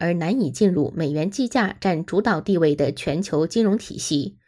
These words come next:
这迫使欧洲企业不得不切断与第三国之间的业务往来和联系，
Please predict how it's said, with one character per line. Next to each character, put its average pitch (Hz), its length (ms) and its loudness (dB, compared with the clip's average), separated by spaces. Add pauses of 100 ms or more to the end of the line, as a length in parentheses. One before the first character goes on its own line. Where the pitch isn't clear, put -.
(100)
这 302 140 2
迫 302 240 2
使 - 160 -2
欧 196 180 6
洲 214 160 6
企 - 200 -4
业 147 180 2
不 254 180 2
得 175 160 4
不 175 140 -2
切 262 240 0
断 233 300 2
与 156 180 -2
第 196 140 0
三 208 260 0
国 147 160 2
之 208 160 4
间 247 220 0
的 - 160 0
业 214 180 2
务 170 160 0
往 147 180 -4
来 156 140 -2
和 196 160 0
联 170 260 0
系， - 360 -8